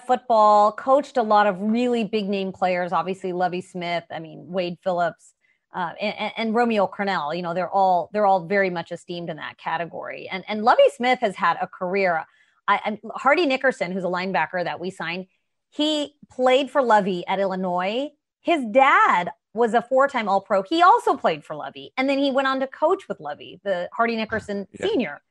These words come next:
Speaker 2: Yeah.
Speaker 1: That's how long Lovie Smith's been around in this league. You know, I, I'm really excited about these names on the coaching staff. And you mentioned Drew's d-, doing a very similar series with the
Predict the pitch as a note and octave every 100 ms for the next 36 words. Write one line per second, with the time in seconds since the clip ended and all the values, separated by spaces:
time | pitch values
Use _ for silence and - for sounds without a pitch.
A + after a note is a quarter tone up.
0 | _ G2+ G#2 F4+ B4 A#4+ G4+ F#4 E4+ D#4+
1 | D#4 D#4 C#4+ D4+ - B3 G#3+ - G3+ F#3
2 | F3+ F3 F3 E3+ D#3 _ _ _ _ _
3 | E4+ F#4+ D#4 D4 C4+ C4+ C#4+ D4+ C#4+ B3
4 | A#3 A#3+ F#3+ E3+ F#3+ E3 D#3+ F3 F3 D#3
5 | - E3 F#3 F#3 F#3+ F3 F3 F3+ D3 _
6 | - C3 F#3+ G3 F#3 F#3+ F3+ F3 F3+ D#3+
7 | - E3+ F#3 E3+ F#3 E3+ E3 F3 E3+ F3
8 | E3+ E3+ E3 D#3+ D#3+ _ -